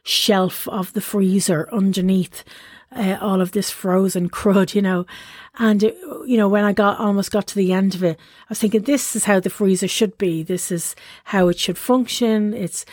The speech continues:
the drawers should be able to go in properly. The door should close properly with ease. Uh, we should be able to get the drawers in and out." And I just thought,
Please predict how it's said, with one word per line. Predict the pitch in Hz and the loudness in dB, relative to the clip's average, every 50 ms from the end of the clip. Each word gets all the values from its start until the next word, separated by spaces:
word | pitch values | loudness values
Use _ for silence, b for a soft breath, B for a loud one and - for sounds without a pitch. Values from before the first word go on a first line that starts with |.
| B B B B | B B B B
the | - 190 | -10 -8
drawers | 175 - 196 196 202 202 196 196 196 190 190 - | -4 0 2 4 4 4 4 4 2 0 -2 -2
should | - 196 165 | -4 -4 0
be | 170 185 180 | 0 0 0
able | 180 175 175 | 0 0 -2
to | 180 | -2
go | - - 185 | 0 2 2
in | 196 220 247 254 226 | 4 4 4 2 2
properly. | - - 214 202 - 214 202 202 202 202 202 196 | 2 0 0 0 0 -2 0 2 2 2 0 0
The | 180 165 165 | -2 -4 -8
door | 156 - 190 185 190 190 190 | -4 -2 0 0 2 0 -2
should | 185 - - 180 - _ | -2 -4 -6 -6 -8 _
close | - 220 208 208 208 208 214 208 196 - | 0 2 4 4 4 2 2 0 -2 -8
properly | - - 226 220 214 - 214 202 202 202 196 | -8 -4 -4 -4 -4 -4 -2 -2 0 -2 -2
with | 180 175 175 | -2 -4 -4
ease. | 160 185 208 214 208 202 202 202 - B B B B B B B B B B B - | -2 0 0 2 2 0 -2 -4 -6 B B B B B B B B B B B -8
Uh, | 214 185 180 | -6 -4 -2
we | 180 185 | -2 -2
should | - - 185 | -2 -2 -2
be | 175 185 190 | 0 0 0
able | 185 185 | 0 0
to | 190 185 | -2 -2
get | 185 180 | -4 -4
the | - 185 | -6 -6
drawers | - 196 190 196 196 190 190 185 | -4 -2 0 0 2 0 0 0
in | 196 175 | -2 -2
and | 170 185 208 | 0 0 2
out." | 214 214 214 220 220 - | 2 4 4 2 0 0
And | 208 214 | -2 -2
I | 220 | -2
just | 220 - 233 - | -4 -4 -8 -6
thought, | - 233 233 214 208 226 | -2 0 0 0 0 -2